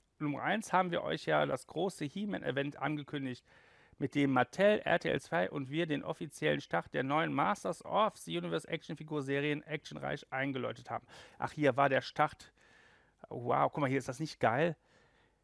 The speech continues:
Trapjaw. Ein gutes Cosplay ist vielleicht dieser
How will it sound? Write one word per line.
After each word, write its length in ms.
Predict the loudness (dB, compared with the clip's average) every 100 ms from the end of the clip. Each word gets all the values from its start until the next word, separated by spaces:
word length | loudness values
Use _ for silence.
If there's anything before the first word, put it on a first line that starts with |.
| _ _ _ _ -12
Trapjaw. 720 | -6 -4 -6 -6 -4 -4 -10 -18 -14 -2
Ein 340 | 0 0 -2
gutes 520 | -2 2 2 0 -4 2
Cosplay 680 | 2 2 2 4 4 2 -6 -20 _ _ _ _ _ _ _ 0
ist 240 | 0 0
vielleicht 340 | 0 2 0 -8
dieser 720 | -8 -4 -2 6 10 10 6